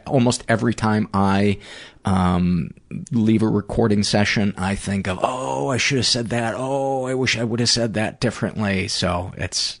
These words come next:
it's all good. Um, the good news is you're in recovery. You're actually here in town for a conference for one of your support groups, the,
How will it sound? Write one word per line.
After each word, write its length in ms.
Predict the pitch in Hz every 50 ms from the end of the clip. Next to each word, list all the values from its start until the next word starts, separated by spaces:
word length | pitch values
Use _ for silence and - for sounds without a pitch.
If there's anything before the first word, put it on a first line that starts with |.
| - -
it's 180 | - - -
all 200 | - 87 90 90 - -
good. 340 | - - 92 98 - - - - - - - - - - - - _ -
Um, 560 | 101 98 92 92 92 90 90 87 87 87 - _ _ _ - - _ _ _ _ _ _ _ _ _ _ _ _ - - _ _ _ _ _ _ _ _ _ _ _ _ -
the 60 | 117
good 180 | 101 123 110 117
news 300 | 113 107 113 113 104 117
is 240 | 117 113 104 -
you're 680 | - 98 98 92 95 95 92 92 92 87 92 90 - - - _
in 140 | 98 95 87
recovery. 500 | 85 87 - - 92 90 98 98 98 101
You're 180 | 107 104 101 98
actually 400 | 90 87 - - 95 95 92 92
here 720 | 87 - - 101 95 90 95 92 92 92 92 85 80 - - - - - -
in 240 | 101 92 90 90 87
town 380 | - - 90 87 87 92 92
for 640 | 92 - - - 85 87 87 87 87 87 87 90 90 -
a 120 | - -
conference 520 | - - 127 160 - - - 80 78 - -
for 320 | - - - 85 82 87
one 160 | 87 92 87
of 60 | 87 87
your 80 | 87
support 420 | - - - - 101 92 95 90 -
groups, 380 | 87 82 - - - - -
the, 240 | - 80 87 92 -